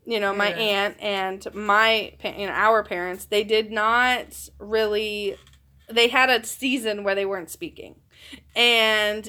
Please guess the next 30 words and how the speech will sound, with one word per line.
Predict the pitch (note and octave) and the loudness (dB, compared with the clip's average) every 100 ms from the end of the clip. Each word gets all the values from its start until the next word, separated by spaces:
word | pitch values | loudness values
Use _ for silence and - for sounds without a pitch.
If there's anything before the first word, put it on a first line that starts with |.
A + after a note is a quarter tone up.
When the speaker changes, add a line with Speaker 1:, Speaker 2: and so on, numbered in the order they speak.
| - B3+ | -2 2
Speaker 1:
it | D#4 | 2
took | - E4 | 2 -4
a | D4+ | -2
toll | D4+ B3 | 0 0
on | A3+ | 0
us | A#3 - - | 0 -2 -4
because | A3 G#3 A3 G3+ G3+ | -12 -2 2 0 0
when | G3 G3 | -4 2
they | G#3 F4 | 2 4
weren't | C4 F#3+ | 0 -2
speaking, | A3 G3 G3 G3 | -4 -4 -4 2
they | A#3 D#4+ | 2 4
didn't | B3+ A3+ | 2 2
want | G#3 G3 | -2 4
us | C4 A4 | 2 2
to | - | -6
be | F#3+ | -10
speaking. | F#3 F#3 E3+ F3+ | -10 -12 -10 -6
We | G3 G#3 | -2 0
weren't | G3 F#3 | 0 -2
allowed | F3+ F3 | -2 -4
to | F#3 | -6
spend | - F3 | -12 -10
the | E3+ | -4
night | E3+ F#3+ | -4 -4
together. | C4 A3+ A3 A3+ | -2 2 2 2
We | A3 | 2
weren't | G3+ F#3 F#3 | 0 -2 -4
allowed | F3+ F3 F3+ | -2 -2 -4
to, | - E3+ | -2 -4